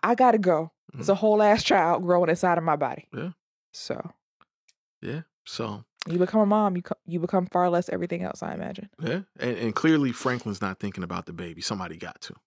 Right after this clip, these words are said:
Speaker 2: So I think that's
Speaker 1: Well,
Speaker 2: a
Speaker 1: they say, you know, moms becomes mom, a mother becomes a mother when she's pregnant, a
Speaker 2: Right.
Speaker 1: dad becomes a dad when they hold their kid.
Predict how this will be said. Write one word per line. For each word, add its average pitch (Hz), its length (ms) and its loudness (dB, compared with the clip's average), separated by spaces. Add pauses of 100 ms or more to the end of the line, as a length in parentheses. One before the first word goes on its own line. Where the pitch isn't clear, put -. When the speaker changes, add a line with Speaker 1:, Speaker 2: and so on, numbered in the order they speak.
(140)
Speaker 2:
So - 120 -10
I - 100 -8
think 180 180 -12
that's - 100 -4
Speaker 1:
Well, 247 100 6
Speaker 2:
a 254 40 6
Speaker 1:
they 277 100 4
say, 277 180 2
you 269 140 -2
know, 208 140 2
moms 208 320 4
becomes 214 280 2
mom, 180 480 2 (380)
a 196 60 2
mother 196 260 6
becomes 196 260 2
a 180 60 2
mother 170 220 4
when 170 80 0
she's 160 140 -6
pregnant, 170 380 -2 (160)
a - 60 -14
Speaker 2:
Right. - 80 -4
Speaker 1:
dad 170 220 2
becomes 165 240 -2
a 151 40 -8
dad 160 240 2
when 156 100 -6
they 156 60 -4
hold 156 220 -4
their 156 140 -6
kid. 165 240 -8